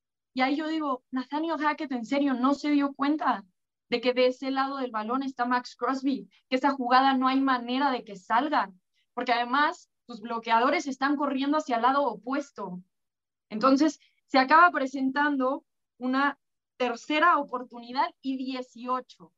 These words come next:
después de esta jugada que digo. Y continúa. Mandan un pase pantalla,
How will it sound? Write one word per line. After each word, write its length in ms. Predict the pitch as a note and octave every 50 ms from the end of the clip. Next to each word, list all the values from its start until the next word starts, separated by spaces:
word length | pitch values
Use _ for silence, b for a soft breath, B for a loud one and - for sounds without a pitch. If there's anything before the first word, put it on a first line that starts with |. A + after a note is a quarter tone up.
| _ _ _ _ _ _ _ _ _ _ _ _ _ _ _ _ _ _ _ _ _ _ _ _ _ _
después 340 | - A3 G#3+ G#3+ A3+ A3+ A3
de 60 | A#3+
esta 200 | A3 A3+ - A3
jugada 400 | A3 A3 G3+ G3 G3+ F#3+ F3+ - _ _ _
que 80 | - F#3
digo. 240 | F#3 F3+ - _ _ _ _ _ _ _ _ _ _ _
Y 100 | B3+ C4+
continúa. 800 | C4 D4 C#4+ C#4 C4+ C#4+ C#4 C4+ D4+ F4 F#4 D#4 B3 - F#3 F#3 _ _ _ _ _ _ _ _ _ _ _ _ _ _ _ _ _ G#3+
Mandan 340 | A3 C4 D4+ D#4+ F4 F4 D#4+
un 140 | D#4+ E4 D#4
pase 300 | - D#4 D4+ - E4 D4+
pantalla, 640 | - C4 C4 C4 C4 C#4 C#4 C4+ C4 B3+ A3 A3 A#3